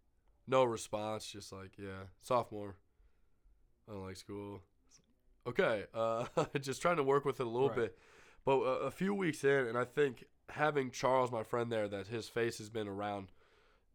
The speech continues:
Speaker 1: for multiple weeks, and, you know, him being there for almost a year at that point when we were starting, was able to,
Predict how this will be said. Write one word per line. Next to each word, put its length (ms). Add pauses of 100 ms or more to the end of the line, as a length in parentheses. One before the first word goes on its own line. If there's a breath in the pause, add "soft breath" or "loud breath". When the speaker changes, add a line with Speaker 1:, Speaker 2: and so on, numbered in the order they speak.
Speaker 1:
for 140
multiple 800 (200)
weeks, 480 (1000)
and, 320
you 100
know, 120
him 240
being 240
there 160
for 120
almost 300
a 60
year 260
at 120
that 180
point 220
when 120
we 120
were 60
starting, 500 (600 soft breath)
was 380 (120)
able 380
to, 640